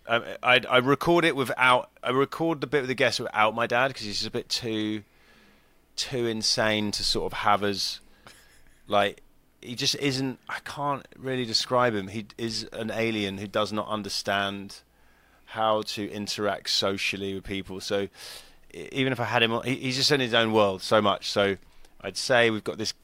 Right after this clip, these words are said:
guest on, and sometimes he'd know them, sometimes he wouldn't. I'm gonna chat to them about their parents, and then we're gonna, um, chat at the end, and he would listen to it,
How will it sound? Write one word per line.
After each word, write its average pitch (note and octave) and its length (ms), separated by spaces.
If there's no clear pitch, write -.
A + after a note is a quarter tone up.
guest G#2+ 340
on, G#2 220
and G2 140
sometimes G#2+ 380
he'd F#2+ 120
know G2 140
them, G2 100
sometimes F#2+ 220
he G2+ 60
wouldn't. G#2+ 240
I'm G2+ 100
gonna G2 180
chat F2+ 240
to A2+ 60
them A2 80
about G#2+ 100
their F#2+ 100
parents, G2+ 380
and G2 100
then F#2+ 140
we're F#2+ 140
gonna, F#2+ 200
um, F#2+ 440
chat G2+ 220
at F2+ 40
the G2+ 140
end, G2 140
and G2+ 120
he A2 120
would G#2+ 160
listen G#2+ 300
to G2+ 140
it, - 120